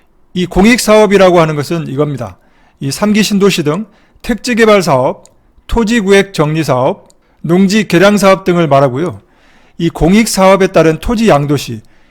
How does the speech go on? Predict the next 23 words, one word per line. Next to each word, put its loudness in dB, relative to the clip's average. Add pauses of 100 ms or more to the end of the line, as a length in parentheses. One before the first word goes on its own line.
(180)
이 0
말은 2
이 -6
공익사업으로 0
인해서 0
토지를 -2
국가에 0
양도한다, 0 (500)
공공기관에 2
양도하는 2
걸 2
말하는데요. -2 (400)
지금 0
이 2
양도는 0
비사업용 0
토지를 -2
말합니다. -2 (320)
이 -6
비사업용 0
토지를 0
양도할 0
때 -4